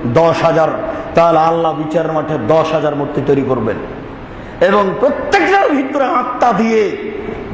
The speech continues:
জাহান্নামে ঠেলে দিয়ে বলবেন যে, "তোকে তো জাহান্নামে দিয়েছি, দিয়েছি, তোর বাপ, তোর চাচাকেও দিয়েছি, দেখ এখন কেমন লাগে।" এই জন্যই আমি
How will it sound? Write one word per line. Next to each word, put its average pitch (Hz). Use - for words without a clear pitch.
জাহান্নামে 330
ঠেলে 240
দিয়ে 208
বলবেন 185
যে, 185
"তোকে 294
তো 294
জাহান্নামে 208
দিয়েছি, 170
দিয়েছি, 160
তোর 240
বাপ, 359
তোর 294
চাচাকেও 349
দিয়েছি, 269
দেখ 170
এখন 143
কেমন 160
লাগে।" 254
এই 196
জন্যই 226
আমি 214